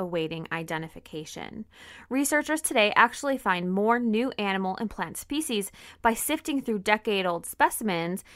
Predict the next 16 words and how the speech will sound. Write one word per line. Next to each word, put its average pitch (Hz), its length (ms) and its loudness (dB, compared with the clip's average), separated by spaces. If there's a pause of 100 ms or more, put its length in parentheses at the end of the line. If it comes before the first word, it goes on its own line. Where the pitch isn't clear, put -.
(140)
than 220 140 6
they 214 100 6
do 208 180 2
by 185 160 6
going 175 320 -2
out 165 140 -2
into 196 160 -8
the 175 100 -6
field 208 520 2
and 190 160 -2
surveying 180 560 0
tropical 180 400 -6
forests 165 420 -2
and 180 100 -4
remote 160 280 -6
landscapes. - 880 -8